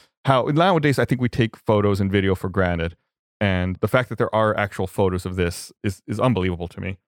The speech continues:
It, it, it's funny because, you know, we talk about a lot of times how eyewitness accounts aren't always the most accurate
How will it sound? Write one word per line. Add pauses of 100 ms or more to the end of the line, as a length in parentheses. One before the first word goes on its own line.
(340)
It,
it,
it's
funny
because,
you
know,
we
talk
about
a
lot
of
times
how (440)
eyewitness
accounts
aren't
always
the
most
accurate